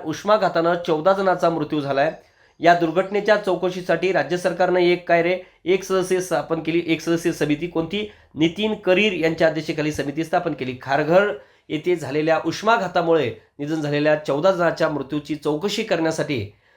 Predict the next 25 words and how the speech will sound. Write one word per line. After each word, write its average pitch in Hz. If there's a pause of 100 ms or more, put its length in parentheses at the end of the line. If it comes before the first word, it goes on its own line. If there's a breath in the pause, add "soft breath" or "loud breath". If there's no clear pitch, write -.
(160 soft breath)
नितीन 180
करीर 156
समिती 143
स्थापन 147
केली. 170 (300 loud breath)
राजेश 165
गोपाल 180
समिती 185
कायसाठी 175
आहे 170
रे? 185 (520)
कुनो 226
राष्ट्रीय 160
उद्यानातील 175
चित्ता 196
प्रकल्पाचा 175
आढावा 185
प्रगती 190
परीक्षण 196 (380 soft breath)
करण्यासह 170
मध्य 156
प्रदेश 214
वन 175
विभाग 180
आणि 170